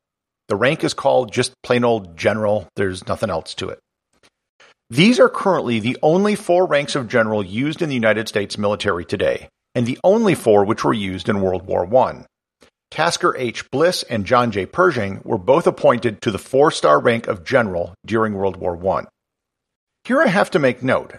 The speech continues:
that the World War One rank of general had an insignia of four stars, which was the same as the insignia used by General Grant after the Civil War. But his rank wasn't that of general, but General of the Army.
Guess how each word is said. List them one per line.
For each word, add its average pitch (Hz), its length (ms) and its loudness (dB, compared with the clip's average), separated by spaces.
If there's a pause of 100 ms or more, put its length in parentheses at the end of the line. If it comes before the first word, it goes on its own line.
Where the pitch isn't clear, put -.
that 123 140 2
the 139 140 -6
World 170 360 0
War 196 220 2
One 139 380 0
rank 117 240 0
of 87 180 -2
general 104 480 -2 (240)
had 151 180 4
an 190 100 4
insignia 123 500 2
of 104 180 -2
four 135 400 2
stars, 80 600 0 (180)
which 127 180 2
was 127 180 -2
the 104 80 -4
same 220 380 2
as 196 120 2
the 135 120 0
insignia 135 520 2
used 101 420 -4 (140)
by 110 160 4
General 98 320 -6
Grant 127 440 -2 (140)
after 135 320 -2
the 95 80 -6
Civil 90 340 -4
War. 127 380 -2 (480)
But 117 100 4
his 247 300 -2
rank 107 320 0
wasn't 131 300 2
that 98 160 2
of 80 120 -10
general, 104 480 0 (240)
but 127 200 0
General 127 420 0
of 95 300 -2
the 107 180 -8
Army. 101 400 0